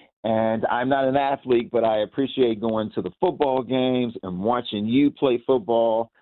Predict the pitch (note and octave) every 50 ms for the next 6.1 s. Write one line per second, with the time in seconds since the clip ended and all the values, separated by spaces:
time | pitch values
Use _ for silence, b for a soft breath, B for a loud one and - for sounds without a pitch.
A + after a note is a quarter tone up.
0 | _ _ - G2+ G#2 A2 A2+ G#2+ - - G2+ F#2 F#2+ F#2 - - G#2+ F2+ F2 D#2+
1 | G#2+ B2 C3 B2+ C3+ - - - C3 A#2+ A#2 A#2 A2+ A2 A2+ A2+ A2 A2 A2 A2
2 | A2 b b b b b _ _ - D#3 B2+ A#2+ A2+ F#2+ C#3+ D3 F3+ G3+ F3+ E3
3 | - - D3+ C#3+ C#3+ - D3 C#3 - - - C#3 C3 B2 - - - C3 C3+ C3
4 | - - - C#3 D#3 F#3 G#3 A#3 A3+ - - - D3 A#2+ A2 G#2+ G#2 G#2 G#2 G#2
5 | - _ _ - G#2+ A#2 C3 A#2+ G2 G2+ A2+ A#2+ A#2+ A#2+ A#2+ A2+ A2 G#2+ G#2 G#2
6 | F#3